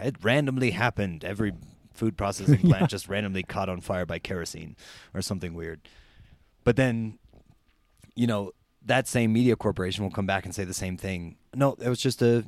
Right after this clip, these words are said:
Speaker 1: you know, those are false claims, but we reported on them, but now they're false, so don't worry about it. That's actually a fake thing." It's just so conflicting. And I think this is where that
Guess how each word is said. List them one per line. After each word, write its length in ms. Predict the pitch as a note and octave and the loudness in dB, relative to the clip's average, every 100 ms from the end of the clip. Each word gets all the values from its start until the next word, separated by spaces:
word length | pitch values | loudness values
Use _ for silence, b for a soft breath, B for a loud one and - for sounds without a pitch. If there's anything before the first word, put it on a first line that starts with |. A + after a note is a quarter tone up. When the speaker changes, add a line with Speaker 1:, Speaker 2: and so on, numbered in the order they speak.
| - | -2
Speaker 1:
you 120 | A#2 | 0
know, 120 | A2 | 0
those 140 | A2+ A#2 | 0 -2
are 40 | |
false 340 | - B2 A#2+ | 2 4 4
claims, 460 | - A#2 G#2+ G#2+ G2+ | 0 -2 0 -2 -4
but 160 | - G2+ | -4 0
we 180 | B2 | 2
reported 460 | A2 G#2+ C#3 D3+ B2+ | 2 4 8 8 8
on 120 | A2+ | 6
them, 80 | G2+ | 4
but 140 | G2 F2 - | -2 -4 -2
now 200 | A#2+ A#2+ | 0 2
they're 140 | A2 | 2
false, 320 | - G#2+ G#2 | 2 4 4
so 260 | - G2+ F#2 | 2 0 0
don't 220 | E2 A2+ | 0 0
worry 160 | G#2 G#2+ | 2 2
about 240 | G2 G2+ | 2 0
it. 140 | G2+ - | -2 -4
That's 180 | G2 | -4
actually 240 | G#2 G2 F#2 | -4 -2 -4
a 40 | |
fake 240 | F2 F#2+ F#2 | -2 -4 -4
thing." 280 | F2 F2+ F#2 b b b b b b _ | -4 -6 -8 b b b b b b _
It's 100 | - | -4
just 160 | C3+ | -2
so 100 | - C#3+ | 0 -2
conflicting. 580 | A#2 G2+ B2 - F#2+ | -2 -2 -4 -2 -4
And 100 | F2+ | -4
I 60 | G#2 | -4
think 220 | - C3 | -2 -2
this 180 | C#3 - | -2 -2
is 100 | B2 | -2
where 180 | G#2 G2 | 0 0
that 200 | F#2 | 0